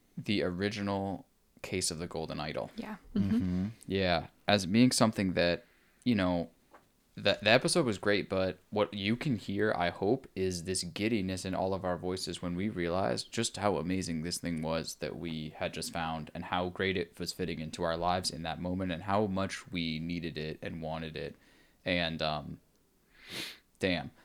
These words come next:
Speaker 1: like,
Speaker 3: Mm-hmm.
Speaker 1: 'cause, like, you know, I, I, it's silly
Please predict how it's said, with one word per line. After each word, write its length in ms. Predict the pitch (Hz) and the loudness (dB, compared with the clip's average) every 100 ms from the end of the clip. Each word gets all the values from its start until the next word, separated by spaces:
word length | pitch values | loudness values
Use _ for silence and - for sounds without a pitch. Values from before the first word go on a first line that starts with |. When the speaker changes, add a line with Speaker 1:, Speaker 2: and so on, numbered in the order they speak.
| - | -4
Speaker 1:
like, 240 | 107 104 98 | 8 8 8
Speaker 3:
Mm-hmm. 100 | 269 - _ _ _ - | 2 -12 _ _ _ 4
Speaker 1:
'cause, 180 | 170 165 | 6 6
like, 140 | 175 | 4
you 60 | 262 | 6
know, 260 | 104 95 - _ _ - _ _ - | 6 4 0 _ _ -20 _ _ -4
I, 80 | - - 151 - | -4 -4 -10 -2
I, 80 | - - - - - - | -2 -4 -20 -20 -12 0
it's 80 | 156 | 4
silly 480 | - 190 202 226 | 6 6 6 2